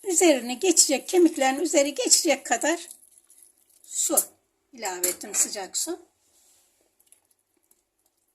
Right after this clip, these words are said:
Tuzunu şimdi koymuyorum sertleşmesin diye.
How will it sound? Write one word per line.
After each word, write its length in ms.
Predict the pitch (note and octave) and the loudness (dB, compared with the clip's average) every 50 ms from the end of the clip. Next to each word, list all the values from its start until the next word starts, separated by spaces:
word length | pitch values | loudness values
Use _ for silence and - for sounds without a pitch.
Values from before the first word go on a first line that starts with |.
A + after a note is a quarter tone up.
| _ _ _ _ _ _ _ _ _ _ _ _ _ _ _ _ _ _ _ _ _ _ _ _ _ _ _ _ _ _ _ _ _ _ _ _ _ _ _ _ _ _ _ _ _ _ _ _ _ _ _ | _ _ _ _ _ _ _ _ _ _ _ _ _ _ _ _ _ _ _ _ _ _ _ _ _ _ _ _ _ _ _ _ _ _ _ _ _ _ _ _ _ _ _ _ _ _ _ _ _ _ _
Tuzunu 380 | - D4 C#4+ B3+ D4 D4 C#4+ | -8 -6 -4 -2 -2 -2 -2
şimdi 360 | C4+ - - D#4 C#4 C4+ D4 - | -2 -2 -2 -2 -2 -4 -8 -6
koymuyorum 600 | - D4 C#4+ C4+ A#3 G#3 G3 G3 G#3+ A#3+ C4+ C4 | -4 -4 -4 -4 -6 -8 -8 -8 -8 -8 -6 -2
sertleşmesin 920 | - - B3+ A#3 - - - A3+ G#3+ - - G4 F#4 - - - F4+ E4+ | -2 -2 -2 -4 -12 -12 -14 -12 -12 -10 -10 -2 0 0 0 0 -2 -6
diye. 260 | E4+ G#4 - - - | -6 -6 -8 -10 -12